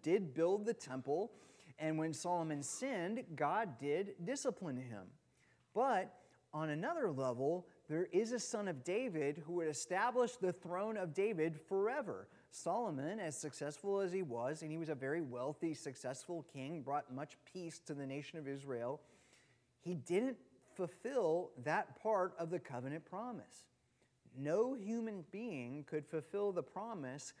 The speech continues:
of a king who would reign forever. Or, perhaps I should say, no mere human being could fulfill the promise of a king who would live forever.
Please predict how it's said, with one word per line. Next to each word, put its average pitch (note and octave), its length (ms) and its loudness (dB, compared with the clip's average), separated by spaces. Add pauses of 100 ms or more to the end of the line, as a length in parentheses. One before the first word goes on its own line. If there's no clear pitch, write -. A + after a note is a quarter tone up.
(240)
of C#3+ 100 0
a D3+ 80 2
king F3 560 -6 (240)
who F#3 120 2
would G3 220 6
reign E3+ 600 -4 (340)
forever. F#3+ 720 4 (720)
Or, C#3+ 400 2 (180)
perhaps C#3+ 380 0
I C#3 80 -2
should C3 240 -4
say, C3+ 400 -2 (240)
no C#3 480 0 (180)
mere F#3 840 -2
human C3+ 400 -2
being A#2+ 640 -10 (560)
could D3+ 160 -4
fulfill D#3 400 2
the D#3 120 0
promise C#3 500 -4
of D3+ 80 -4
a C3 60 -2
king B2+ 440 -6 (240)
who C3 80 -4
would C3 220 0
live B2 340 -2
forever. B2+ 560 -2